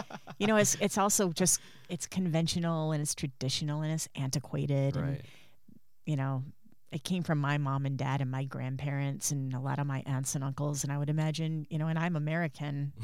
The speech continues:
Speaker 1: you know, and I,
Speaker 2: <laughs>
Speaker 1: the, like, and I, I understand that, y-, you know, your, your culture,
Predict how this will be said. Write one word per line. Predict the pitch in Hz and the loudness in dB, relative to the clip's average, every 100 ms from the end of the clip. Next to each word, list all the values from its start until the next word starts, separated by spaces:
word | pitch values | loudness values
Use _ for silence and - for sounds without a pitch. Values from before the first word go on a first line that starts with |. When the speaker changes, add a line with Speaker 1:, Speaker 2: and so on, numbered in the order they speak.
| 104 | -2
Speaker 1:
you | 156 | 0
know, | 160 160 | 2 2
and | 151 | 0
I, | 101 | -2
Speaker 2:
<laughs> | 104 | -6
Speaker 1:
the, | 117 92 - 151 - | -6 -6 -8 -10 -8
like, | 143 131 | -8 -4
and | 160 | -2
I, | 151 147 - - | 0 -4 -8 -6
I | 160 | -2
understand | 151 147 - 151 147 | -2 -2 0 0 0
that, | - - - - - - | -4 -12 -20 -20 -18 -12
y-, | - - | -12 -8
you | 120 147 | -2 0
know, | 139 | 2
your, | 147 143 143 139 131 - - - - | 2 2 0 -2 -6 -12 -14 -12 -10
your | 143 147 147 | -4 -4 -2
culture, | - 139 - 151 139 147 | 0 0 2 2 0 -2